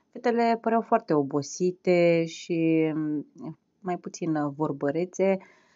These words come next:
iar, uh, Khaled tot întreba, uh, ce curiozități, uh, au legate de el. Maria mai avea puțin și adormea pe scaunul acela, iar, uh, Cristina a întrebat, uh, ce face Alexandru.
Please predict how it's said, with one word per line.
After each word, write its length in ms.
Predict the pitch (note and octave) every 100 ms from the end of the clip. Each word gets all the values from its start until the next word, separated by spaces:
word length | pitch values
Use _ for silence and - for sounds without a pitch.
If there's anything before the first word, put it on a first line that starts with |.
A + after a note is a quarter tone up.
| _ _
iar, 320 | F3 E3 D#3+
uh, 300 | D#3+ E3 E3
Khaled 260 | E3 E3+ E3+
tot 140 | -
întreba, 680 | E3 D#3 D#3+ D#3 D3+ C3 A2+
uh, 600 | A#2 A2+ C#3+ C3 B2 A#2+
ce 560 | - D#3 C#3+ C#3 C3 C#3+
curiozități, 720 | A3+ A3+ G#3+ G#3+ D3 C#3+ -
uh, 160 | D3+ C#3+ -
au 280 | D3 C3+ C3+
legate 960 | C3+ C3+ B2+ - C#3 C3+ B2+ C3 C3+ C3+ D3 - - C#3+
de 100 | D3
el. 460 | C#3+ C#3 D3 A3+ A3+ _ _ _
Maria 460 | - F3+ F#3+ F#3+ F#3
mai 140 | F#3
avea 160 | F3 F3+
puțin 220 | F3 -
și 120 | F3
adormea 380 | E3 E3 D#3 C3+
pe 260 | - B2+ B2
scaunul 520 | C3 - D3 C#3+ C#3+ C3
acela, 640 | B2 - D#3+ E3 E3+ E3+ - - - -
iar, 360 | F#3+ F3 E3
uh, 360 | E3+ F3 E3+ E3
Cristina 960 | E3 E3 D#3 - F#3+ F#3 F3 E3+ E3
a 40 | F3
întrebat, 600 | E3 E3 D#3+ F3 F3 -
uh, 240 | F#3 F3 E3+
ce 100 | F#3+
face 240 | F#3+ F#3
Alexandru. 720 | F3+ F#3 - C3 B2 B2 A#2+